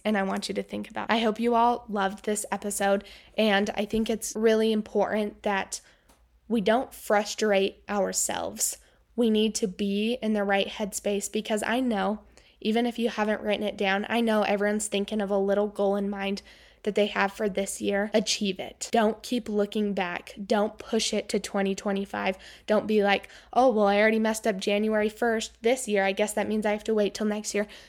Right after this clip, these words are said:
Because let me tell you something. You tell yourself that every year. Because back in twenty twenty-three, it was, "Oh, I'll wait for twenty twenty-four." Stop waiting. Next year is not promised to you,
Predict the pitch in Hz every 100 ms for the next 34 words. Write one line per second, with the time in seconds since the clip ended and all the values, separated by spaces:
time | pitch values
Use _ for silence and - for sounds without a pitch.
0 | - 226 233 226 269 269 - 196 196 190
1 | 196 - 214 - - _ - 226 226 247
2 | 226 214 214 208 202 - 196 196 196 185
3 | - _ _ - 233 220 196 208 233 233
4 | 226 226 220 220 214 214 220 226 - 196
5 | 190 - 214 208 190 196 - 202 - 202
6 | 196 208 196 - 185 190 - - 240 220
7 | 185 165 214 - _ _ _ _ - 220
8 | 233 240 233 247 202 185 190 202 202 190
9 | - - _ _ - 190 190 190 - 190
10 | 185 208